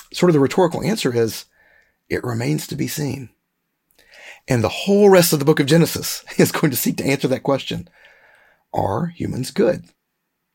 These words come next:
And so the question that we leave with, and the question I'll leave you with, is, what is our purpose?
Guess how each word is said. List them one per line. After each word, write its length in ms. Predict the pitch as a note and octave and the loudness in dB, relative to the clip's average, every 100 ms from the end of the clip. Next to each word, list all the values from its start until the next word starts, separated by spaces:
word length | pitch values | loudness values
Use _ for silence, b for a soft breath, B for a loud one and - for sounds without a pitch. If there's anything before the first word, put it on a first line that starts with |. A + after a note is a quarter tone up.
| _ _ B B B | _ _ B B B
And 120 | - - | -2 0
so 80 | |
the 60 | C3 | 2
question 320 | F#3 G3+ E3+ | 4 4 2
that 100 | C#3+ | 2
we 100 | D3+ | 2
leave 560 | D3 G#3+ A3+ D#3 A#2 - | 4 4 2 0 -4 -6
with, 460 | A2 G2+ D3+ - - | -6 -4 -6 -10 -14
and 60 | B2+ | -4
the 40 | |
question 240 | D3+ C3+ C3 | -2 0 0
I'll 80 | |
leave 200 | B2+ B2+ | 0 0
you 140 | B2 D3 | 2 0
with, 360 | A2+ A2+ - _ _ B B B - | 0 -6 -10 _ _ B B B 2
is, 520 | C3 B2 A#2 - - _ _ _ _ _ _ _ _ | 2 2 -2 -8 -14 _ _ _ _ _ _ _ _
what 200 | - A#2 | 0 2
is 100 | A#2+ | 2
our 100 | D3+ | 0
purpose? 560 | - - - - - | 0 -4 -6 -10 -14